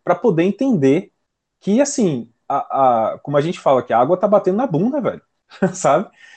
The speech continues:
A coisa tá feia, não é um, não é uma situação tão simples do Vitória, né? Outra coisa que eu já falei aqui: os dois jogos finais do Vitória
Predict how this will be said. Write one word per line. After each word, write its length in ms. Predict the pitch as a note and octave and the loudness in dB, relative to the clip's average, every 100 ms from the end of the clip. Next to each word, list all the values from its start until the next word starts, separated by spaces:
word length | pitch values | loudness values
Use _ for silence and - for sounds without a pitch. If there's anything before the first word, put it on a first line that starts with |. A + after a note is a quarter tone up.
| - | -6
A 100 | C3 | -4
coisa 260 | - D#3+ F3+ | 0 0 0
tá 140 | F#3 | 0
feia, 420 | F#3+ D#3+ E3+ G3 A#2 | 0 2 4 4 2
não 160 | B2 | 0
é 160 | D3 G3+ | 0 0
um, 140 | D3+ | -2
não 160 | B2 C3+ | -4 -2
é 20 | |
uma 100 | F#3+ | -2
situação 440 | - - E3+ D#3+ C#3 | -4 -2 -2 -2 -6
tão 160 | C#3 | -6
simples 460 | - - D3+ D3+ A2 | -8 -8 -6 -6 -6
do 80 | A2 | -8
Vitória, 400 | G#2+ - F#2+ F#2 _ _ _ _ _ | -8 -6 -6 -8 _ _ _ _ _
né? 240 | G#2 B2 - _ _ | -10 -8 -10 _ _
Outra 280 | F3+ G#3 A#3 | 0 0 0
coisa 500 | - D#3+ F#3 A2+ F#2+ | 0 4 4 2 -6
que 140 | - | -4
eu 180 | B2+ A#2+ - | -4 -4 -4
já 160 | B2+ | -4
falei 200 | B2+ C3+ C#3 | -2 -2 -2
aqui: 220 | - B2 | -4 -6
os 140 | C3 | -4
dois 200 | D3+ G3+ | 0 2
jogos 280 | D3 C#3 C#3+ | 2 0 -2
finais 640 | - C3 A2+ C3 D#3 A2 - | -10 -6 -2 0 -2 -6 -12
do 100 | G#2+ | -14
Vitória 540 | G#2 A2 A2+ G#2 | -8 -2 -2 -2